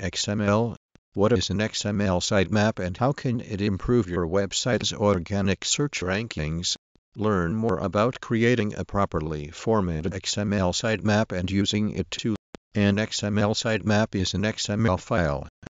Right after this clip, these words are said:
or set of files, hosted on your web server that contains a list of all pages on your website, along with a list of roles. Other, when it comes to improve your rankings,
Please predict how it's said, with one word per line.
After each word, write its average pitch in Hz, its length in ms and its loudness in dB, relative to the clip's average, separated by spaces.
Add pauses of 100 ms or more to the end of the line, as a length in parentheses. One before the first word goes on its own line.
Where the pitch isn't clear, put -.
(160)
or 101 80 -2
set - 340 -2
of 98 140 -4
files, 82 640 0 (340)
hosted - 560 -6
on 92 140 -2
your 95 180 2
web 92 300 -2
server 107 400 -2
that 90 260 0
contains 117 640 -2
a 107 40 0
list 113 260 -2
of 85 100 -2
all 90 380 2
pages 90 520 -2
on 95 220 0
your 95 220 2
website, 95 560 0 (400)
along 98 500 0
with 92 180 -2
a 90 80 0
list 117 240 0
of 87 120 -2
roles. 87 360 -2 (440)
Other, 82 340 0 (360)
when 113 200 0
it 123 180 -2
comes 113 380 0
to 95 260 -2
improve 104 440 2
your 90 200 2
rankings, 90 680 -2